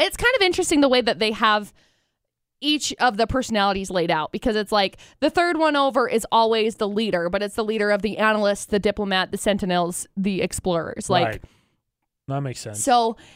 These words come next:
Speaker 1: I don't know. It's kind of, I'm not surprised because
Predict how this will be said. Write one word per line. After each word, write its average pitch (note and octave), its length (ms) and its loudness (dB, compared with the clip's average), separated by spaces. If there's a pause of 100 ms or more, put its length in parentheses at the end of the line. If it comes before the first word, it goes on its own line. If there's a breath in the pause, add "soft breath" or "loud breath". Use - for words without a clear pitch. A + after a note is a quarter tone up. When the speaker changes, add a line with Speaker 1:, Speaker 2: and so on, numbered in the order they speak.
(380 soft breath)
Speaker 1:
I F4 120 4
don't F4+ 120 2
know. B3+ 200 4
It's - 160 -2
kind E4 220 2
of, C#4 380 0 (880 soft breath)
I'm D#4 120 6
not F#4+ 220 4
surprised B3+ 1000 0
because G#3+ 580 0